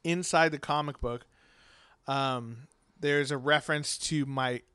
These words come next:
one of the comic stores I used to go to down in San Jose called Hijinks Comics,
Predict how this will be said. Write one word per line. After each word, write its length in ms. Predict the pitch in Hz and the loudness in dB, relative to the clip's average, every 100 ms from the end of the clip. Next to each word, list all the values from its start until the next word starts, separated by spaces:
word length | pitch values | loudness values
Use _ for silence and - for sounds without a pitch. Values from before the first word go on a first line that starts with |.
| _ _ _ - 139 - | _ _ _ -16 -16 -8
one 180 | 147 147 | -2 -2
of 60 | |
the 80 | 131 | -2
comic 360 | - 160 156 - | 0 -2 0 -4
stores 260 | - 123 | -2 -2
I 60 | 127 | 0
used 200 | 123 - | -2 -4
to 40 | - | 0
go 120 | 131 | 0
to 140 | - | 0
down 160 | 131 120 | -2 -2
in 60 | |
San 140 | 117 131 | -2 -4
Jose 220 | 127 143 | -2 -4
called 180 | 135 123 | -4 -8
Hijinks 540 | - 135 135 131 120 - | 0 0 2 -4 -8 -8
Comics, 440 | 139 135 113 - | -4 -4 -4 -12